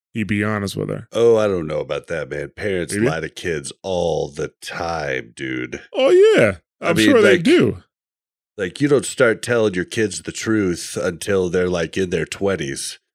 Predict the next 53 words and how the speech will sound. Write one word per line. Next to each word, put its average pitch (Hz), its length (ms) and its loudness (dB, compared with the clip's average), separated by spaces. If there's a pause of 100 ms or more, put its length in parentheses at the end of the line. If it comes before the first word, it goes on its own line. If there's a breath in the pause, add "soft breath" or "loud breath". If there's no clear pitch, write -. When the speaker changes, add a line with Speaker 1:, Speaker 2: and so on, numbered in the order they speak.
(360)
Speaker 2:
Couldn't 92 220 -6
believe 90 500 2
how - 180 2
Speaker 1:
<laughs> - 20 -2
Speaker 2:
much 85 180 -2
shit - 400 -2
my 85 140 -4
dad 85 360 0
lied 90 360 -2
to 104 80 -4
me 92 140 -2
about 80 520 -4 (680)
later 90 320 0
on 90 180 -2
in 82 40 -4
life. 87 340 0
And 202 80 -4
he's 214 160 -2
Speaker 1:
<laughs> - 0 -
Speaker 2:
like, 180 200 -2
"Yeah, 143 380 4
I 147 40 4
told 143 240 2
you 107 80 -6
this, 104 220 2
but 98 160 -2
it 98 40 2
was 92 160 -2
actually 90 440 -2
this 87 340 -2
and 82 140 -10
that, 95 300 0
this 90 80 2
Speaker 1:
Well, 143 100 6
he, 143 100 0
Speaker 2:
and" 170 160 -10 (320)
Speaker 1:
the, 240 220 -2 (280)
something 277 320 2
like 180 180 2
this, 233 200 2
he'd 185 300 -2
never 143 280 4
tell 127 280 2
Ellie. 117 240 2
He'd 214 260 -2
never 185 340 2
tell 156 280 2
her 135 140 4
what 104 180 2
happened 120 380 0
because 110 260 0
he 143 160 2
knows. 120 640 4